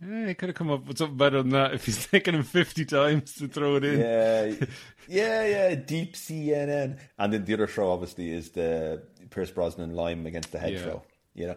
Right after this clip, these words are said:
Speaker 2: "It was a fly, it was a drive-by fruiting."
Speaker 1: A run-by
Speaker 2: Um,
Speaker 1: fruiting, sir.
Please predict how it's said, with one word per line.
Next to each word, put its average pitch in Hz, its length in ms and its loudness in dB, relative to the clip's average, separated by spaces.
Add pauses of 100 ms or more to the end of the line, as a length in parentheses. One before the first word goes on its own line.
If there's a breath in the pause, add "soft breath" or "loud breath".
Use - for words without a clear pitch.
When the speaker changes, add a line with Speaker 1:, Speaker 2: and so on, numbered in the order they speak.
(140 loud breath)
Speaker 2:
"It 285 140 -6
was 202 160 0
a 190 80 2
fly, 262 300 2
it 220 160 0
was 240 160 2
a 220 40 2
drive-by 220 680 6
fruiting." 226 400 0
Speaker 1:
A 131 40 0
run-by 202 680 4
Speaker 2:
Um, 170 100 2
Speaker 1:
fruiting, 180 460 2
sir. 147 400 0